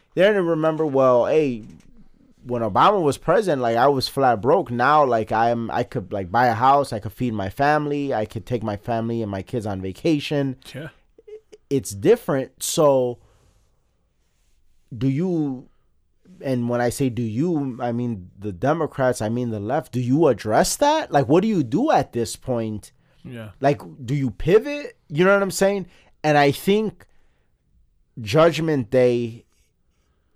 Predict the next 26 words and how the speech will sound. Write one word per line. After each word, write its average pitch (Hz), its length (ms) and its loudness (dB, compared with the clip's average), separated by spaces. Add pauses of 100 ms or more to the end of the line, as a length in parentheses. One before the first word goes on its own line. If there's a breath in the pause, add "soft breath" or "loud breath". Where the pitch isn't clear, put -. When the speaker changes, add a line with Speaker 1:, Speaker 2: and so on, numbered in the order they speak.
(240)
Speaker 1:
is 123 240 -2
in 117 140 -2
November, 104 640 -2 (120)
the 107 60 -8
midterms, 104 760 -4 (300)
because 117 540 -4 (2250)
to 170 160 0
me, 208 220 0
this 180 280 0
is 156 140 -2
their 139 180 4
last 147 640 -2 (420)
hurrah 123 960 2 (720)
at 139 340 0
that. 101 480 -4 (580)
And, 143 220 2
and 143 280 2
they're 247 200 4
saying 214 800 0
that 123 420 2
they 160 120 4
have 180 440 4
a 120 80 2
chance 160 540 -2
at 110 260 -4
Congress, 160 640 0